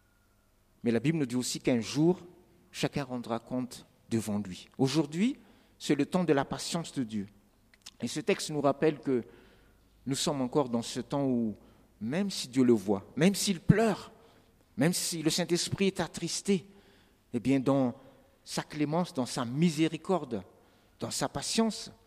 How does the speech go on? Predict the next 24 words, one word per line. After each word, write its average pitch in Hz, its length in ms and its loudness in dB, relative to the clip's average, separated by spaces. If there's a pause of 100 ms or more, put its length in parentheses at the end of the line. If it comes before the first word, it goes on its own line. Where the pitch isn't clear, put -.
(260)
Dieu 120 160 2
nous 127 220 -2
accorde 110 460 -4 (520)
à 110 80 -6
chacun 113 460 -6 (500)
ce - 240 -6
temps 98 260 -8 (380)
pour 170 180 -2
le 160 120 4
connaître 135 500 -4 (800)
et 135 80 2
pour - 180 -4
passer - 360 0
à 135 40 2
la 127 120 -2
repentance, 160 680 -4
pour - 180 -12
saisir 123 500 -6 (360)
la 110 120 -4
vie 117 200 -8
éternelle. 107 600 -8 (1700)
Il 185 100 2
sait 233 240 0
que 180 380 4